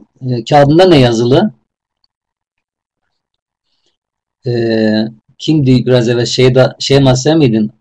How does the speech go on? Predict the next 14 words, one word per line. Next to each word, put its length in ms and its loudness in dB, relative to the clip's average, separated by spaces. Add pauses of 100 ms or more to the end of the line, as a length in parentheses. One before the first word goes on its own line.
(800)
Kardeşiminkinde 1080 -4 (680)
Laleli 420 0
yazıyor 420 -2
diyen. 300 -10 (1300)
Orada 220 2
da 80 4
ilahiyat 460 2
mı 100 2
yazılı? 580 -6
Bina, 440 -2 (340)
bina 340 0
adı 140 2
ilahiyat 540 0
mı? 200 -20